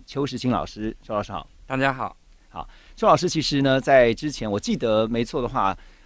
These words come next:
Speaker 1: 俄乌战争刚开始打的时候，大家就想说今日乌克兰，明日台湾。我记得那时候你就出了一本书，
Speaker 2: 对。
Speaker 1: 就战争下的平民生存手册。
Speaker 2: 嗯。
Speaker 1: 那本书非常的实用，因为
Speaker 2: 对。
Speaker 1: 里面有讲到，除了让大家了解战争的本质、战争的目的，还有包括说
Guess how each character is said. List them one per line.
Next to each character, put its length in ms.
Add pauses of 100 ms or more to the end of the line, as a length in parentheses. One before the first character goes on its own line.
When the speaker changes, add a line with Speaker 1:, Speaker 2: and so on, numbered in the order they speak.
Speaker 1:
俄 100
乌 80
战 120
争 140
刚 180
开 160
始 80
打 200
的 60
时 100
候， 60
大 100
家 60
就 40
想 160
说 180
今 240
日 120
乌 100
克 200
兰， 120
明 180
日 60
台 220
湾。 120
我 60
记 100
得 60
那 100
时 80
候 40
你 60
就 60
出 160
了 60
一 60
本 120
书， 360 (180)
Speaker 2:
对。 140
Speaker 1:
就 80
战 240
争 200
下 240
的 120
平 240
民 260
生 380
存 260
手 320
册。 220
Speaker 2:
嗯。 80 (240)
Speaker 1:
那 100
本 100
书 140
非 80
常 160
的 80
实 300
用， 280
因 120
为 140
Speaker 2:
对。 60 (200)
Speaker 1:
里 120
面 140
有 80
讲 220
到， 300
除 280
了 140
让 180
大 140
家 140
了 140
解 140
战 160
争 100
的 80
本 280
质、 260
战 320
争 220
的 100
目 260
的， 320
还 140
有 60
包 180
括 140
说 280